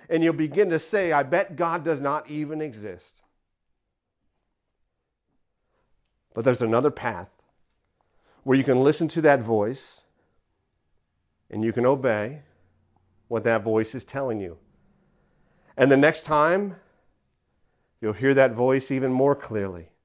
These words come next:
And the next time after that, even more clearly.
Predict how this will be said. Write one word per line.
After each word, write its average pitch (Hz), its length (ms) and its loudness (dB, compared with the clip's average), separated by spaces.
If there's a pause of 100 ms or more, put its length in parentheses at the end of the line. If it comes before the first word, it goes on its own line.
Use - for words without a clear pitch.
(1300)
And - 80 -12
the 87 60 -10
next 104 260 -6
time 117 220 -2
after 113 260 -4
that, 120 420 -8 (240)
even 101 260 -10
more 117 280 0
clearly. 92 560 -8